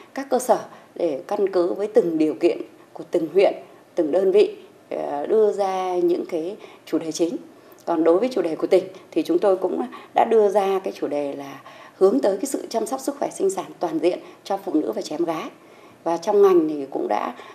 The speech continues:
tuyên truyền rất là rộng rãi từ phía truyền thông của ngành. À, cái thứ hai nữa là cũng đã quan tâm chú trọng đến cái việc cung cấp dịch vụ đến những cái vùng khó khăn. Ngay sau cái, khi kết thúc hết cái đợt, ờ, giãn cách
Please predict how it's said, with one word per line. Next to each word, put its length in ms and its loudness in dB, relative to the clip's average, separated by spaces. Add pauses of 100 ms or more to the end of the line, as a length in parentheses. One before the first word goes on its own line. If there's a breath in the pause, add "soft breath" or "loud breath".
tuyên 200 4
truyền 200 2
rất 80 -2
là 120 -6
rộng 200 -2
rãi 240 -4 (340 loud breath)
từ 260 2
phía 220 -2
truyền 200 0
thông 200 4
của 80 -2
ngành. 240 0 (1400 loud breath)
À, 340 0
cái 100 6
thứ 120 -2
hai 340 0
nữa 140 2
là 280 0 (240 loud breath)
cũng 180 -4
đã 200 2
quan 180 2
tâm 180 4
chú 160 -6
trọng 200 -4 (400 loud breath)
đến 200 -4
cái 160 -2
việc 220 0
cung 160 -2
cấp 200 -4
dịch 100 -18
vụ 280 0
đến 180 -6
những 80 -4
cái 100 -4
vùng 220 -2
khó 100 -6
khăn. 240 -6 (260 loud breath)
Ngay 180 -2
sau 220 -4
cái, 600 -6
khi 360 -6 (380 loud breath)
kết 180 -2
thúc 120 -4 (300)
hết 220 -2
cái 100 0
đợt, 140 4 (340)
ờ, 360 -6
giãn 180 -2
cách 140 -10